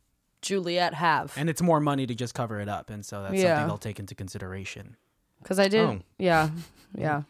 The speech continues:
Speaker 1: No, I did extra work last year, and it was like a, I was a waitress that, like, had to walk up to the main two people's table, so it was, like, my arms, and I had this one.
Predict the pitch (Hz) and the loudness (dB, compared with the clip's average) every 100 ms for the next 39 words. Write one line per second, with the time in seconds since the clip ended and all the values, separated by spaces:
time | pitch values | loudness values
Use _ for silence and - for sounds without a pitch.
0 | _ 165 156 - 190 220 - 175 - 185 | _ 0 2 4 4 4 4 0 2 4
1 | 185 190 - 160 160 - 180 180 196 - | 4 4 4 4 4 -2 -2 2 0 -2
2 | - _ _ _ - 180 165 175 170 160 | -14 _ _ _ 0 2 4 4 2 0
3 | 165 165 165 156 151 - - _ _ _ | -2 2 4 4 2 0 -10 _ _ _
4 | _ _ _ _ - 180 170 165 156 170 | _ _ _ _ 2 2 4 2 4 2
5 | 160 190 202 - 160 156 160 170 165 165 | 4 2 0 0 2 2 2 2 4 4
6 | 160 156 165 - 175 160 156 151 160 165 | 4 4 2 2 -2 -2 -2 -2 -2 -2
7 | 156 - 175 175 156 151 170 160 170 156 | -4 0 0 2 0 2 4 4 4 0
8 | 156 - 170 - 175 175 180 170 165 165 | -4 -2 -4 2 2 2 0 -4 -4 0
9 | 170 160 196 180 156 | 0 0 -2 -2 -2